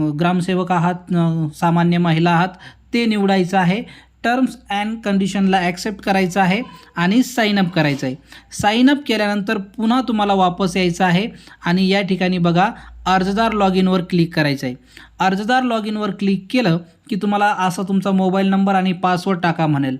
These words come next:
आता तुम्ही जो पासवर्ड सेट केला होता तो टाकायचा, वरती तुमचा मोबाईल नंबर टाकायचा आणि या ठिकाणी ही जी अक्षरं आहेत, ही आता जी माझ्याकडे दिसत आहेत, तुमच्याकडे वेगळी दिसू शकतात, दहा सत्त्याण्णव एकोणतीस, ती अक्षरं या ठिकाणी टाकायची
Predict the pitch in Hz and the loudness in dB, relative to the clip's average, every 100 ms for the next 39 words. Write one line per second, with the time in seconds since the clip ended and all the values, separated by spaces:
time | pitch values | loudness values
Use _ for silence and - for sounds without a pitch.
0 | _ _ - - 190 214 226 220 226 214 | _ _ -20 -10 -8 -4 -4 -2 -2 0
1 | 202 190 226 196 202 202 214 202 196 196 | 0 0 -8 -6 -6 -4 -4 -2 -2 -4
2 | 196 185 190 185 185 214 196 185 190 185 | -4 -2 -2 -2 -4 -4 -2 -2 -2 -2
3 | 185 180 185 190 208 214 208 202 202 202 | 0 0 0 0 0 -2 -4 -2 -2 -2
4 | 196 226 254 - - - 175 185 220 196 | -4 -4 -6 -12 -20 -8 -2 0 2 0
5 | 190 175 175 196 254 - - 170 180 226 | 0 -2 0 0 0 -2 -6 -2 0 0
6 | 196 185 - 208 196 165 175 - - _ | -2 -2 -4 0 2 2 0 -2 -16 _
7 | 160 180 196 170 180 175 185 185 175 180 | 0 0 0 -2 -2 0 0 0 0 -2
8 | 185 170 170 196 196 185 185 196 202 202 | -2 -2 -2 -4 -2 -2 0 -2 0 0
9 | 208 180 170 - 170 156 226 - - - | 0 -2 -2 -2 -4 -4 -6 -6 -20 -8
10 | 165 165 190 185 170 175 170 175 170 180 | 0 2 2 0 -2 0 2 2 0 -2
11 | 185 220 - - - 262 226 208 - 233 | -4 -8 -12 -20 -2 0 0 -2 -2 -2
12 | 220 190 185 190 185 180 175 185 233 | 0 -2 -2 -2 0 0 0 -2 -2